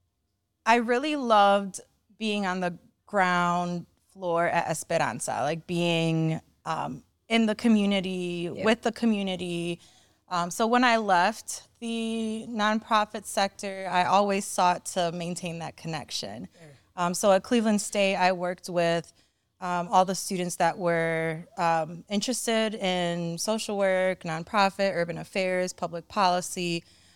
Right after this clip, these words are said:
Speaker 1: um, and that allowed me to work then with employers that were working in that space. Um,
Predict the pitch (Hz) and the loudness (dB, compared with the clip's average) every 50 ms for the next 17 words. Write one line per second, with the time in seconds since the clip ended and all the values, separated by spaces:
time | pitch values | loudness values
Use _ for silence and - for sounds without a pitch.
0 | _ _ 165 170 165 160 165 180 185 190 202 190 190 175 175 180 180 175 170 165 | _ _ -16 -10 -8 -6 -2 0 2 4 4 4 4 4 4 4 6 6 4 4
1 | 175 180 175 170 165 160 151 170 165 160 - _ - 160 156 160 160 151 160 151 | 2 -2 -4 -2 -4 -2 -2 -2 -4 -4 -6 _ -2 -2 0 0 -2 -4 -4 -4
2 | 151 147 - - 185 170 - - - 165 160 160 156 151 151 156 - - 156 143 | -4 -6 -8 -8 -8 -8 -8 -8 -6 -4 -2 -2 -2 -2 -4 -4 -4 -4 -4 -4
3 | 110 147 156 151 156 151 147 - 160 147 151 151 156 151 123 - - - - - | -4 -4 -6 -4 -6 -6 -6 -8 -8 -8 -8 -8 -8 -8 -10 -8 -8 -8 -6 -4
4 | 120 104 135 160 185 - - - - - - - - - _ _ - 156 151 147 | -4 -4 -4 -4 -4 -4 -6 -6 -8 -14 -20 -20 -20 -20 _ _ -10 -8 -8 -8
5 | 147 151 170 196 | -8 -8 -10 -8